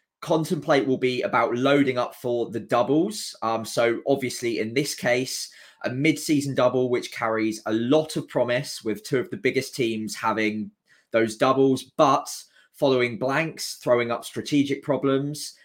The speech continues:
How do we balance the urge to buy in lots of doublers versus onward team balance? So big Contemplate section there to talk about today. After that, of course, we'll have bold claims as always and game week preview, which is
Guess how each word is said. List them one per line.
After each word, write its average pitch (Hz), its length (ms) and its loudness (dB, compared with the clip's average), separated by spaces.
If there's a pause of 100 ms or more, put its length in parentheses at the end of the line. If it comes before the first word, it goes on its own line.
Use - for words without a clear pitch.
How 156 320 4
do 143 220 2
we 123 100 0
balance 113 480 0
the - 160 -6
urge 110 320 -2
to - 100 -10
buy 110 260 0
in 104 360 -2
lots 139 380 2
of 110 100 -2
doublers 101 800 -2
versus 107 580 -2
onward 107 440 0 (100)
team 98 300 -4
balance? 82 720 -6 (320)
So 107 200 0
big 131 480 6
Contemplate 107 580 -4
section - 400 -6
there 104 160 0
to - 140 -8
talk 107 240 -4
about 104 240 -2
today. 135 440 0 (320)
After 143 260 4
that, 143 260 6
of 123 160 2
course, 131 320 0
we'll 123 100 -2
have 117 240 -4
bold 110 220 2
claims 110 480 -4
as 104 200 -2 (140)
always 135 720 6
and 110 320 -2 (120)
game 123 200 0
week 113 220 -2
preview, 110 440 0
which 120 220 -2
is 123 260 0